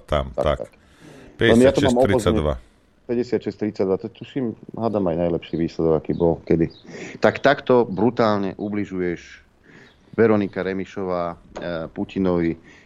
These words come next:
Speaker 2: keď si si znížila teplotu v izbe na šestnásť stupňov.
Speaker 1: Možno, možno keby sme platili za benzín aspoň dve osemdesiat, tak by to bolo aj tridsať rublov za.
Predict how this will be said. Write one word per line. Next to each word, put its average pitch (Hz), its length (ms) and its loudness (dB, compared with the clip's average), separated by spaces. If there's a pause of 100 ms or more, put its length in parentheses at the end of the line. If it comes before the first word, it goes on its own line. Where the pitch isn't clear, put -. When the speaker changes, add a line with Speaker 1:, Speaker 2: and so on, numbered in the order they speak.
(140)
Speaker 2:
keď 87 160 -4
si - 160 -14
si 76 160 -10
znížila 78 560 4
teplotu 78 480 0
v 69 160 -4
izbe 69 240 0
na 62 80 -6
šestnásť - 560 -2
stupňov. - 560 -4 (800)
Speaker 1:
Možno, 107 480 -2
možno 92 400 -4
keby 71 320 -6
sme 67 240 -8
platili 71 480 -6
za 69 240 -6
benzín 69 800 -8
aspoň 67 400 -14
dve 120 320 -2
osemdesiat, 69 720 -12 (640)
tak - 160 -16
by 65 160 -14
to 78 80 -12
bolo 73 240 -6
aj 71 240 -4
tridsať - 480 -12 (160)
rublov 64 480 -14
za. 65 160 -12